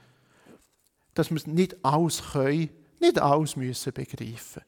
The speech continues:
Aber das, was wir müssen begreifen,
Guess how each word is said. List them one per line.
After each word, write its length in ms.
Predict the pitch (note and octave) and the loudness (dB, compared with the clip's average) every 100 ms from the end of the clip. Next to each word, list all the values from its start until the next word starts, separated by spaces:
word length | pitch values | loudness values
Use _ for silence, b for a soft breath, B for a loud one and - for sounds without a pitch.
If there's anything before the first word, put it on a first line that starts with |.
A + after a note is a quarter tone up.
| b b b b b b b _ _ _ _ _ _ - | b b b b b b b _ _ _ _ _ _ -2
Aber 280 | E3 D#3+ B2 - _ _ _ _ _ _ _ _ _ - | 0 -2 -8 -14 _ _ _ _ _ _ _ _ _ -2
das, 540 | D3+ G3 E3 C3+ - - | 0 2 0 -2 -8 -10
was 140 | C#3 C3 | -8 -6
wir 140 | C3 | -6
müssen 600 | C#3 C#3+ G3+ D4 - - | -6 -2 -2 -2 -2 -4
begreifen, 680 | A#3 A#3 F#3+ C#3+ C3+ - | -2 -2 -2 -2 -2 -6